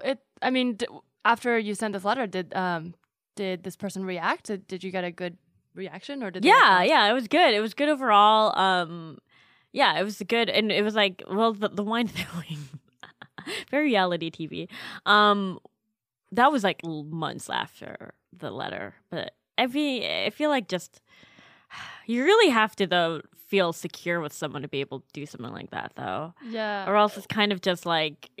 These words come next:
Speaker 2: "Oh God, I can't," like, it's even, even thinking about it now, it just kind of like, "Oh boy." That's, like, a big,
Speaker 1: <laughs>
Speaker 2: I don't know, you're putting yourself out
Speaker 1: I'm
Speaker 2: there.
Speaker 1: getting very cringy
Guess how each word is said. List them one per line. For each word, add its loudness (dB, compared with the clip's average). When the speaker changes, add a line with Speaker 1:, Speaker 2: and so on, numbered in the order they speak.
Speaker 2:
"Oh -4
God, 2
I -2
can't," -6
like, -2
it's 0
even, -2
even 4
thinking 0
about 2
it -2
now, 0
it -8
just -16
kind -6
of -10
like, -10
"Oh -4
boy." 2
That's, 2
like, 4
a 6
big, 4
Speaker 1:
<laughs> 4
Speaker 2:
I 6
don't 2
know, 2
you're 2
putting 4
yourself -2
out -2
Speaker 1:
I'm 0
Speaker 2:
there. 2
Speaker 1:
getting 2
very 2
cringy -2